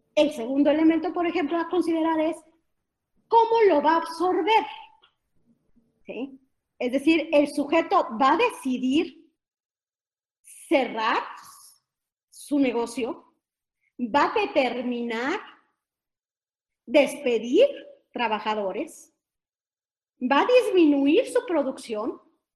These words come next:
va a aumentarla, porque al final,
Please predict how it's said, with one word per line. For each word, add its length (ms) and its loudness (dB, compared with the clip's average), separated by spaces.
va 140 6
a 60 8
aumentarla, 960 0
porque 260 0
al 120 0
final, 420 -2